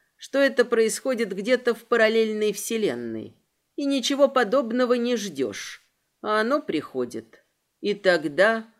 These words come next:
мозг в панике бьется о стенки черепа, но не может найти выход. Когда ее придавили к стене три пары сильных рук и стали шарить по телу, зажимая при этом рот, она с ужасом осознала,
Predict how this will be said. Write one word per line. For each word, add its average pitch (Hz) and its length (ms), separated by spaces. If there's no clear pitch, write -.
мозг 262 600
в - 240
панике 269 480
бьется 240 520
о 214 60
стенки 202 560
черепа, 127 680
но 277 120
не 262 180
может 226 460
найти 170 420
выход. 123 440
Когда 262 300
ее 269 320
придавили 220 580
к - 80
стене 233 560
три 233 240
пары 202 340
сильных 185 540
рук 240 320
и 233 120
стали 254 360
шарить 226 480
по 196 160
телу, 196 520
зажимая 196 640
при 202 180
этом 196 320
рот, 120 220
она 262 260
с 262 140
ужасом 208 500
осознала, 233 720